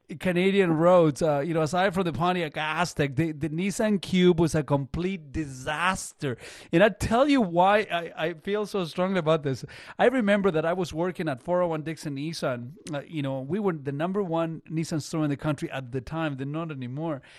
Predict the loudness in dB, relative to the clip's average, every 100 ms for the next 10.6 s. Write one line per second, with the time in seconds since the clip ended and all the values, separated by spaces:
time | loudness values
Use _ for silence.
0 | -20 -14 -4 -4 -2 0 0 2 0 0
1 | 0 -2 -4 _ _ _ -12 -6 -4 0
2 | 0 2 2 2 0 -2 -2 -2 -2 0
3 | -2 0 -2 -2 -2 -2 2 0 -2 -8
4 | _ -20 -4 0 4 6 4 0 0 2
5 | 2 0 0 0 0 0 0 0 0 0
6 | 0 0 0 -2 -8 _ -20 -20 _ -20
7 | -20 -6 4 6 6 4 -4 _ -6 -2
8 | -2 -2 0 2 2 2 2 2 2 4
9 | 4 4 2 0 0 2 2 2 2 0
10 | -4 0 0 2 -2